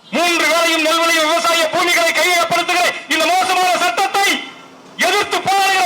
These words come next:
விவசாயிகளை குண்டர் தடுப்பு சட்டத்தில் விவசாயிகளின் பாதுகாப்பு அரணாக இருக்க வேண்டிய அரசு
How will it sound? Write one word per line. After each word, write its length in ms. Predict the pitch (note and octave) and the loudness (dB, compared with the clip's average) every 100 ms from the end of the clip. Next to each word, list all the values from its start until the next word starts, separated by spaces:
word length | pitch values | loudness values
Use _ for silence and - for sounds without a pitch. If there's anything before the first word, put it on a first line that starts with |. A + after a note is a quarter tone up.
| E4+ | 2
விவசாயிகளை 540 | G4+ G#4 F#4+ F#4+ F#4 - - F#4 | 0 0 0 2 0 -2 -6 -4
குண்டர் 340 | G4 G#4+ G#4 | 0 0 0
தடுப்பு 240 | - G4 - F4+ | 0 -2 -2 -2
சட்டத்தில் 380 | F4+ F4+ F4+ - - | -2 0 -2 -4 -4
விவசாயிகளின் 580 | D#4+ G4+ F#4+ F#4 F4+ D#4+ | -2 0 2 2 0 0
பாதுகாப்பு 520 | F4 G4+ F4+ D#4+ - | 0 2 0 0 0
அரணாக 280 | F4+ G4 F#4 F#4 | 0 2 2 2
இருக்க 180 | F#4 | 0
வேண்டிய 220 | F4+ F4+ D#4+ - | 0 0 -2 -2
அரசு 440 | - G#4 G#4 G4 | 0 0 0 0